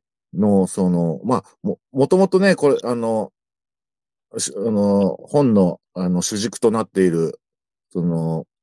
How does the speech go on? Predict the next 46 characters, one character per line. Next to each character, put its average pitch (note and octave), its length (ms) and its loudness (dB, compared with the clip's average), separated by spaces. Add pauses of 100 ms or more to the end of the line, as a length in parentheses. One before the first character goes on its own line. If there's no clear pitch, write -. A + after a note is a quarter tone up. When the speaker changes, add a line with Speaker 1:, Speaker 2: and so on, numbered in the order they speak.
(120)
Speaker 1:
ハ B2+ 120 -2
ン A#2 100 2
フ A#2 100 4
ォ - 20 6
ー - 20 -2
ド A2+ 120 0
サ A2+ 180 -4
イ A2 100 -4
ト F#2+ 200 2
へ F#2+ 40 2
の E2+ 340 -8
訪 F#2 260 -4
問 F2+ 200 -2
と、 F2 320 -4 (540)
そ F2+ 140 -6
の、 D#2+ 180 -4
学 F#2 180 -4
会 G#2 160 0
発 G2 240 -2
表 E2 120 2
っ - 20 -20
て F2 80 -2
い E2+ 40 0
う - 20 0
の D#2+ 100 -2
は D2+ 80 -6
ね、 F2+ 260 0
あ F2+ 120 -2
の、 F2+ 220 -2 (220)
ど A#2+ 100 2
ち - 80 0
ら D#3+ 60 4
か D#3+ 120 2
と D3+ 80 -2
い - 20 2
う D#3+ 80 -2
と、 G#2 300 -2 (200)
安 C#3+ 140 -6
藤 C3 120 2
さ A#2+ 100 -6
ん G#2+ 40 -10
の A2 80 -4
い C3 80 -2
つ C3 120 -8
も A2 100 -2
の E2+ 200 -2